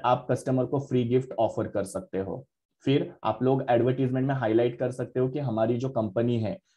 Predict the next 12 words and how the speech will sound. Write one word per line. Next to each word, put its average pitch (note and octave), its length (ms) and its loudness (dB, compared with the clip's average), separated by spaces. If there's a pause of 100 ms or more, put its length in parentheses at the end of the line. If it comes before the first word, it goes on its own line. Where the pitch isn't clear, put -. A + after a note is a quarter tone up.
या A#2 100 4
हमारा A2+ 320 2
जो C3 120 0
प्रोडक्ट A#2 380 -2
है B2+ 60 0
वो C#3+ 220 0
आईएसओ A#2 640 -2 (100)
या A#2+ 220 2
आईएसआई A2+ 420 0
सर्टिफाइड G#2+ 560 0
है। F2+ 180 -8 (400)
Now B2+ 120 6